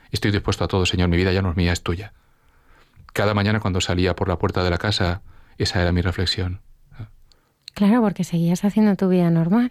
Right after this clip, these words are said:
Speaker 1: Por supuesto, yo no
Speaker 2: No te
Speaker 1: podía
Speaker 2: apresaba el miedo.
Speaker 1: Estaba absolutamente expuesto. Yo estaba confesando toda, todo el día. En cualquier momento podían entrar a la parroquia a hacer lo que quisieran. Eh, yo tenía que continuar.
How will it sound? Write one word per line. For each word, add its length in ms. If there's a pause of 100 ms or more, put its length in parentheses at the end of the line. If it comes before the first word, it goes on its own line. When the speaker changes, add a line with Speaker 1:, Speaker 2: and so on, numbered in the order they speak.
(160)
Speaker 1:
Por 100
supuesto, 460
yo 140
no 80
Speaker 2:
No 60
te 0
Speaker 1:
podía 160
Speaker 2:
apresaba 460
el 60
miedo. 480
Speaker 1:
Estaba 420
absolutamente 800
expuesto. 560
Yo 140
estaba 400
confesando 500
toda, 400 (320)
todo 220
el 100
día. 400
En 160
cualquier 260
momento 260
podían 200
entrar 260
a 40
la 80
parroquia 260
a 40
hacer 100
lo 100
que 100
quisieran. 440 (920)
Eh, 320
yo 120
tenía 220
que 60
continuar. 460